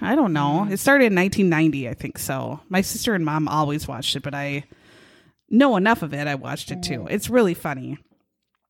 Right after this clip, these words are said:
Speaker 1: And then <laughs> Baywatch Nights.
Speaker 2: Mm-mm.
Speaker 1: I, I did watch Baywatch.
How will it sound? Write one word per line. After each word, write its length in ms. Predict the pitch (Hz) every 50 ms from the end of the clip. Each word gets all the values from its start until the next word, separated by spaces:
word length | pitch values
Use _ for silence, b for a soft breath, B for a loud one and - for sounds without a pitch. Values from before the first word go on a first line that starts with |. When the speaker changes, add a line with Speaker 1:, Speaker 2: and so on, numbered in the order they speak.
| _ - -
Speaker 1:
And 140 | - 233 247
then 200 | 262 262 269 294
<laughs> 240 | 269 254 240 202 -
Baywatch 800 | - 269 254 254 285 311 262 240 233 262 269 247 254 - - 196
Nights. 960 | 196 185 175 165 165 180 202 247 311 349 - - - - - - - - 202
Speaker 2:
Mm-mm. 720 | 202 196 - - _ 180 175 175 170 160 147 143 139 139
Speaker 1:
I, 180 | 262 277 277 -
I 140 | - 226 262
did 300 | 247 - 247 277 285 277
watch 360 | 277 294 294 269 - - -
Baywatch. 840 | - 233 220 214 190 151 120 113 117 - - - - - - -